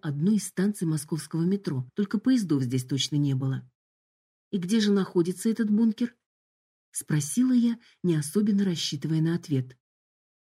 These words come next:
"К сожалению, Саш, этого я тебе сообщить не могу. Пока. Все, что тебе сейчас стоит знать, это расположение основных помещений". "То есть отсюда меня не выпустят?"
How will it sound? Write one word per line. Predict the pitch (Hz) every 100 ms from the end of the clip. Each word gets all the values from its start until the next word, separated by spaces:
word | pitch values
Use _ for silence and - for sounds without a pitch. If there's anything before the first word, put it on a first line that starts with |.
| _ _ _
"К | -
сожалению, | - 160 147 147 147 143 143
Саш, | 127 139 131 - -
этого | 190 190
я | 180 175
тебе | 170 165
сообщить | 156 175 165 - 180 160
не | 175
могу. | 170 170 131 131 _ _ _
Пока. | - 196 - 127 _ _ _ _ _ _
Все, | - - 208
что | -
тебе | 143 143 143
сейчас | 143 131 147
стоит | 135 156 143
знать, | 131 180 240 - _ _ _ _
это | 196 -
расположение | 160 - 156 147 143 165 202 233
основных | - 160 - 143 143 151
помещений". | 170 160 131 - 123 117 - _ _ _ _ _ _ _ _ _ _ _ _ _ -
"То | 185
есть | 180 185
отсюда | 185 - 202 190
меня | 185 190
не | 190
выпустят?" | 190 302 262 - 151 135